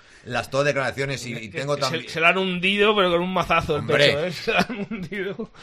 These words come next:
Speaker 1: Ese día es la presentación de Pierre Gabriel, que ganamos
Speaker 2: Sí.
Speaker 1: al Getafe y al Betis.
Speaker 2: Exacto.
Speaker 1: Y saca pecho.
Speaker 2: Exacto.
Speaker 1: Entonces,
Speaker 2: Claro.
Speaker 1: el último día de mercado, bueno, el, el día, el día después del último día, cuando es la presentación de
Speaker 2: De
Speaker 1: los
Speaker 2: los
Speaker 1: tres,
Speaker 2: tres, sí, ¿eh?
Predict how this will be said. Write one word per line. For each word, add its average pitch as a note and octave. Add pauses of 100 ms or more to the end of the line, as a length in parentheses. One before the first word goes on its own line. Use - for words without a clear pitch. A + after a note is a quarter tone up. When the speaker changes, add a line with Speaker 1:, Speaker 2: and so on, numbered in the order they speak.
(100)
Speaker 1:
Ese F#3+
día E3+
es C#3
la C#3+
presentación C3+
de C3
Pierre A2+
Gabriel, E2+ (1800)
que A2
ganamos C3
Speaker 2:
Sí. - (120)
Speaker 1:
al G#2
Getafe C#3+
y D#3
al A2+
Betis. F2+ (160)
Speaker 2:
Exacto. F2+ (320)
Speaker 1:
Y G2+
saca G2+
pecho. - (520)
Speaker 2:
Exacto. - (100)
Speaker 1:
Entonces, C3+
Speaker 2:
Claro. G#2 (240)
Speaker 1:
el B2
último F#3+
día F3+
de C3+
mercado, C#3 (340)
bueno, A2+
el, F#2+ (140)
el F#2+
día, C3
el G#2
día D3
después D3+
del A#2
último A2+
día, C#3+
cuando G2+
es G#2+
la A#2
presentación A2
de G#2
Speaker 2:
De F#2
Speaker 1:
los F2+
Speaker 2:
los A#2
Speaker 1:
tres, C#3+
Speaker 2:
tres, -
sí, G#2
¿eh? C3+